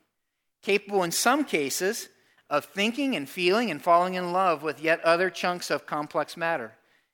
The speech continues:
He said, "Now we understand how the trick's done, but only since eighteen fifty-nine." Listen, listen. Like, if you're here and, like, "That's what I believe, my goal is not to bash you, make fun," that's not it. That's why I wanted to quote somebody who believes this.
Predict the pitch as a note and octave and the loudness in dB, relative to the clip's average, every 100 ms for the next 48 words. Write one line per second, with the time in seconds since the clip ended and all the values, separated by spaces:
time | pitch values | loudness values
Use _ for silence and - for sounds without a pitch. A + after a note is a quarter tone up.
0 | - E3+ D#3 F3 F3 E3+ D#3+ - D#3+ D3+ | -14 -8 0 2 2 0 -2 -2 -2 -2
1 | - E3 - E3 D3+ B2 - _ _ _ | -4 -8 -6 -4 -4 -6 -14 _ _ _
2 | - F3+ F3+ G#3 F3+ E3 D3 D3+ - D3 | -2 0 2 0 -4 -6 -8 -10 -10 -12
3 | D3 C3 C3+ C3+ B2+ D#3 - D#3 - G#2+ | -12 -12 -12 -12 -8 -8 -6 -8 -10 -16
4 | _ _ _ _ _ _ _ - C#3 C3 | _ _ _ _ _ _ _ -10 -10 -8
5 | E3 F3 F3+ G#3+ C#3 A#2+ B2 C3+ D#3 - | -8 -6 -2 0 0 -2 -6 -6 -6 -6
6 | E3+ C3 C#3 B2+ C3+ B2+ D3+ A3 D#3+ A#2+ | -6 -4 -4 -4 -8 -8 -4 -4 -4 -8
7 | A2+ - C#3 C3 A#2+ E3 G3 C3+ B2 C3 | -12 -12 -8 -8 -4 -4 -4 -6 -10 -10
8 | A2 C3+ D#3+ - F3 C3 B2+ - E3 D#3+ | -2 0 0 -2 -10 -10 -10 -8 -4 -4
9 | D#3 - D#3 - F3 E3+ - - _ _ | -4 -2 -2 -2 -6 -6 -10 -20 _ _
10 | D#3 F#3 - F#3 D#3+ D3 C#3+ D#3 D#3+ - | -2 -2 -2 -2 0 0 0 -2 -4 -8
11 | - D#3 D3 - D3 C#3+ C#3 C3+ B2+ C3 | -4 -2 -2 -4 -4 -4 -6 -10 -12 -12
12 | B2+ G3 F3 - G#2+ - - | -6 -6 -6 -10 -14 -14 -16